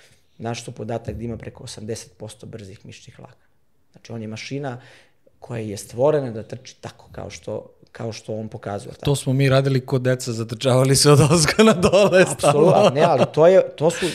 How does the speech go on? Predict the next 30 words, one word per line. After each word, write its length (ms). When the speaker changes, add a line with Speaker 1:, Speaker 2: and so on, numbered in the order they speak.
Speaker 1:
upravo 280
ti 180
prirodni 420
mehanizmi. 600
Kad 140
ti 100
dete 240
zatvoriš 520
u 40
neku 340
salu 480
i 120
ne 260
daš 240
mu 120
da 100
uživa 360
u 60
tim 220
nekim 420
benefitima 720
igre, 400
trčanja, 580
kretanja, 580
skakanja, 600
jer 120
tako, 240
naravno, 340
uz 120
kontrolu 480